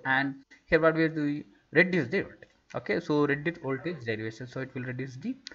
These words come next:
voltage, that is the variation in the, in the while switching take places. Okay, that will be reduced and it will be reduces. Okay, it will be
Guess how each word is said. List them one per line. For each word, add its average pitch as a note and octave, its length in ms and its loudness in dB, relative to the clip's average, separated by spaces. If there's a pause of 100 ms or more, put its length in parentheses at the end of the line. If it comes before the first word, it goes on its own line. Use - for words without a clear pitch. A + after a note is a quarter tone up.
(240)
voltage, A#2+ 320 0
that A2+ 160 -2
is A2 120 -6
the G#2+ 240 -4
variation C#3+ 520 2
in C3+ 160 -2
the, B2+ 260 2 (640)
in C3+ 60 -6
the B2+ 80 -2
while B2+ 220 2
switching C#3 320 -2
take B2 260 -4
places. B2 320 -4 (160)
Okay, - 160 -2
that C3 220 0
will A#2 200 -4
be C#3 40 -6
reduced D#3 240 -10 (320)
and D3 320 4 (680)
it F#3 160 2
will F3+ 140 2
be D#3 140 4
reduces. B2 520 -2 (140)
Okay, E3 300 2
it D#3+ 80 -2
will D3+ 160 0 (120)
be C#3 220 0